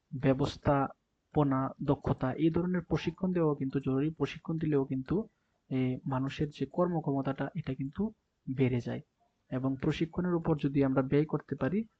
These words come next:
তাহলে আমরা বলবো এটা যে মানব পুঁজিতে ব্যয় হয়েছে, মানব পুঁজিতে। সেম ভাবে স্বাস্থ্যের মধ্যে ব্যয় করা, স্বাস্থ্যের মধ্যে ব্যয় করলেও আমরা বলতে পারি মানব পুঁজিতে ব্যয় হয়েছে, যেমন চিকিৎসা, পুষ্টি, মানসিক স্বাস্থ্যের উন্নয়ন। একজন সুস্থ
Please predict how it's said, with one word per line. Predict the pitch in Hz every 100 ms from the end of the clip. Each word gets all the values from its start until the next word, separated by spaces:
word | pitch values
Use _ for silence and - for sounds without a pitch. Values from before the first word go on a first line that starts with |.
| -
তাহলে | 139 120 127
আমরা | 127 127
বলবো | 143 127 135 131
এটা | 127 160 214 _ _ _
যে | 135 131 143 208 _ _ -
মানব | 127 127 127 175 185
পুঁজিতে | - 131 135 -
ব্যয় | 160 139 131
হয়েছে, | 135 123 - 135
মানব | 131 127
পুঁজিতে। | 127 127 - - - _ - _
সেম | - 185 208
ভাবে | 202 156 139 175 _ -
স্বাস্থ্যের | - - 156 - 185 185
মধ্যে | 185 175 175
ব্যয় | 170
করা, | 165 160 160 - _
স্বাস্থ্যের | - 139 - 147
মধ্যে | 151 156
ব্যয় | 156 156
করলেও | 151 151 156
আমরা | 151 151
বলতে | 151 151
পারি | 147 147
মানব | 147 147
পুঁজিতে | - 143 151 139
ব্যয় | 139 135
হয়েছে, | 135 135
যেমন | 135 135
চিকিৎসা, | 135 - 139 139 - 135 131
পুষ্টি, | - 160 - - 143 139
মানসিক | 135 135 - 143
স্বাস্থ্যের | - 139 - 139
উন্নয়ন। | 135 135 131
একজন | 135 135 135
সুস্থ | - 151 -